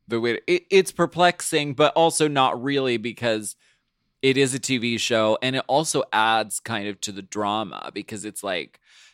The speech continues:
because then these girls have a reason to kind of be pissed at Jujubee or to feel some kind of way.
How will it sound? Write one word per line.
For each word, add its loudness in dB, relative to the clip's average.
because -4
then -2
these -6
girls -2
have -4
a -4
reason -8
to -12
kind -8
of -12
be -6
pissed -10
at -12
Jujubee -4
or -4
to -14
feel -6
some -10
kind -12
of -18
way. -6